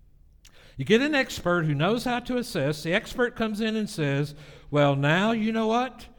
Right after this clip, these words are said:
You think this is more valuable than this, but do you see this thing over here? Do you realize it's ten times more valuable than that is? This is ten times more useful than that is, and here's why." The expert analyzes it for you,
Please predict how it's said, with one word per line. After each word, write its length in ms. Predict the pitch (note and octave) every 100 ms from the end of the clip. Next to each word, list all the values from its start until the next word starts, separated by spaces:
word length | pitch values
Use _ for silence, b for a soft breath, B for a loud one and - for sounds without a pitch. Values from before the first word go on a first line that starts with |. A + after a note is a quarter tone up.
| b b b -
You 160 | C#3+
think 220 | F3+ G#3 G#3+
this 180 | G3+ F#3+
is 160 | D3+
more 220 | E3+ G3+
valuable 500 | F#3 G3+ G3 F#3+ E3
than 140 | D#3 D#3
this, 400 | F3 A3+ - -
but 140 | A#2+ A2
do 80 |
you 140 | C#3 F#3+
see 180 | - G3+
this 260 | G3+ G#3
thing 160 | G#3 G3+
over 220 | G3+ F#3
here? 320 | G3 A3 A3 B B C3+
Do 100 | D3+
you 200 | G3 G#3+
realize 540 | G#3+ G3+ G3+ G3 F#3+
it's 200 | D3+ -
ten 320 | - G#3 G3+
times 400 | F#3 G3+ F#3+ E3
more 220 | F#3+ G3
valuable 500 | E3 E3+ F#3+ G3+ F3+
than 300 | D3 B2 A2+
that 300 | G#2+ B2+ F#3+
is? 500 | B3+ C#4+ D#4 - - - - B B B B
This 200 | G3+ A3
is 140 | G3 -
ten 260 | G#3+ G#3
times 340 | G3+ G3+ F#3+ E3
more 200 | F3+ D3+
useful 500 | C3+ A#3 - B3+ B3+
than 220 | B3 A#3+
that 220 | B3 B3
is, 280 | B3+ B3+ - B B B
and 120 | C#3
here's 360 | E3 G#3+ G#3 F#3
why." 320 | E3 A#2+ F#2 B B
The 140 | C3+ D3+
expert 520 | G3 - - A3+ G#3+ E3+
analyzes 680 | G3 G3+ G3+ G3+ E3 D3+
it 120 | D3+ -
for 240 | F#3+ G#3+
you, 320 | G3+ G3+ G3+